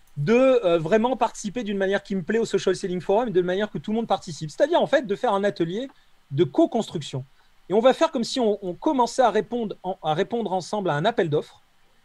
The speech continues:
Et moi, en toute transparence, je vais vous dire, un de mes, un de mes, un de mes focus en ce moment, c'est que j'aide les gens maintenant, parce que j'ai, en fait, j'ai réussi quelques appels d'offres. Donc, je me dis,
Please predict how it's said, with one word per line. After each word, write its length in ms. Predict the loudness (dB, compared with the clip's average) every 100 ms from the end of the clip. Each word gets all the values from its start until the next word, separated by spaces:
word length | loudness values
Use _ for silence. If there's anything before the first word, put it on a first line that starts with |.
| _ _ _ _ -4
Et 80 |
moi, 120 | 4 4
en 60 |
toute 200 | 4 -2
transparence, 500 | 0 0 2 0 0
je 60 | -2
vais 40 |
vous 120 | -4
dire, 280 | -4 -4 -4 -4
un 100 | -4
de 60 |
mes, 360 | -2 -4 -4 -6 -8 -12 _ -14
un 120 | -8
de 60 | -6
mes, 240 | -6 -6
un 100 | -4
de 40 |
mes 120 | -4 -2
focus 440 | -2 0 -2 -4
en 60 | -6
ce 140 | -4
moment, 260 | -4 -4 -8 -18 _ -20 -20 -20 _
c'est 160 | -4 0
que 160 | 2
j'aide 380 | 2 4 4 4
les 160 | 2 2
gens 160 | -2 -10 -20 -20 -20 -20 -20 -12 -6
maintenant, 320 | -4 -2 -4
parce 80 | -4
que 80 |
j'ai, 120 | -6 -6
en 40 |
fait, 140 | -6 -4
j'ai 140 | -2
réussi 560 | 2 2 2 -4 -6 -6
quelques 340 | -6 -4 -2
appels 220 | -2 -2
d'offres. 180 | 0 0
Donc, 120 | -2
je 60 | -2
me 80 | -4
dis, 220 | -4 -6